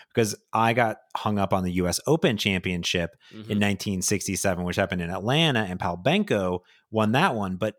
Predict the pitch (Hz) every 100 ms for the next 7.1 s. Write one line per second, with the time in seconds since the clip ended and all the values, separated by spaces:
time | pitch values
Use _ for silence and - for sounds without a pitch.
0 | - 113 131 143 214 226 190 - _ _
1 | _ 123 120 123 131 123 - 180 175 113
2 | 98 104 104 95 185 208 139 104 98 110
3 | 104 101 104 104 - - 101 98 98 104
4 | _ _ _ _ - 160 175 143 151 -
5 | 143 120 - 120 - 95 - 180 175 104
6 | 92 90 - _ _ _ 123 120 110 104